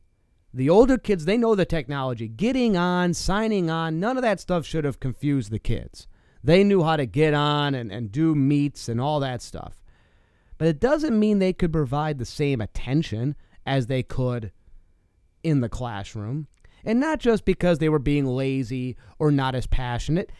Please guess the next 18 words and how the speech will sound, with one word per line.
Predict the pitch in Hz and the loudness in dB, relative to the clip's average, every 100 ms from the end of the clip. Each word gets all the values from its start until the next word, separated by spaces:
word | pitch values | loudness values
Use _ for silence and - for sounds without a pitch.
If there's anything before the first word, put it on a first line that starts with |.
| - | -8
It | 233 | -2
just | 277 202 | -2 0
wasn't | 233 214 226 | 0 2 2
there | 156 214 330 | 2 2 2
for | - 196 | 0 0
them. | 101 - - - _ _ - - _ _ - | -2 -8 -16 -20 _ _ -20 -20 _ _ 0
They | 196 | 2
could | 196 - 254 339 | 2 -2 0 2
not | 285 151 113 | 2 0 -4
stay | - - - 160 135 127 | -10 -20 -10 -4 -2 -2
entirely | 117 - - 147 131 127 | -6 -4 -2 0 0 -2
focused. | - 131 117 - - | -4 -4 -4 -8 -4
They | 165 | -2
had | 151 160 | -2 -2
other | 175 214 | -2 0
distractions | 190 - 185 190 185 170 | -4 -6 -4 -4 -4 -4
around | 165 165 208 220 | -2 -2 -2 -2
them, | 147 | -2